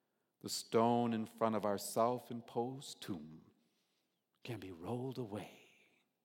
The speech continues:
But it requires acceptance. It requires faith. The light of faith dispels the darkness of doubt.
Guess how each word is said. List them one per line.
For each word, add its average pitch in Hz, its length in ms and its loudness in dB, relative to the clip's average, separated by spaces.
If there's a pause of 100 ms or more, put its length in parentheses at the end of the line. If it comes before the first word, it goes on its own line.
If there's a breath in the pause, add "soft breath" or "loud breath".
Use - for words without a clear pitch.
(1400)
But 107 100 -2
it 123 100 -4
requires 117 680 0
acceptance. 104 840 -8 (580)
It 110 160 -4
requires 123 1000 -8 (320)
faith. 76 300 -8 (1400)
The 104 80 0
light 98 180 4
of 104 100 2
faith 101 320 2
dispels 101 760 -2
the 98 100 -10
darkness 92 540 -6
of 147 100 -12
doubt. - 140 -8